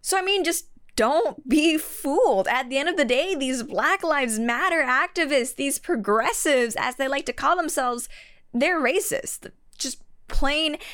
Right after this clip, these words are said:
and simple. And if watching that footage made you kind of feel bad for Jimmy Kimmel because it was so uncomfortable, um,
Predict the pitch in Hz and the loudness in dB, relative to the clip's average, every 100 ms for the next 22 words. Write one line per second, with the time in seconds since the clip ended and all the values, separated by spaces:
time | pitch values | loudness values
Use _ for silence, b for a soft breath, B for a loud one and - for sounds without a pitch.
0 | B - 240 240 - - 269 277 285 208 | B -2 0 0 -2 -2 -2 -2 0 0
1 | - 233 226 262 - - 226 214 240 339 | 2 0 0 0 -2 -2 -2 2 4 4
2 | 339 - 320 294 277 254 269 262 262 233 | 2 0 0 0 -2 -2 0 2 2 0
3 | 233 214 226 - 269 247 220 240 233 220 | 0 -2 -6 -6 -6 -6 -6 -2 0 0
4 | - 277 311 302 320 269 311 311 302 320 | -2 -2 -2 -2 -4 -4 -4 -4 -4 -2
5 | 294 269 277 277 233 247 262 - 254 254 | -2 -2 -2 -2 -2 -2 -2 -2 -2 -2
6 | 262 254 311 262 254 247 240 233 | -2 -4 -4 -2 0 2 2 2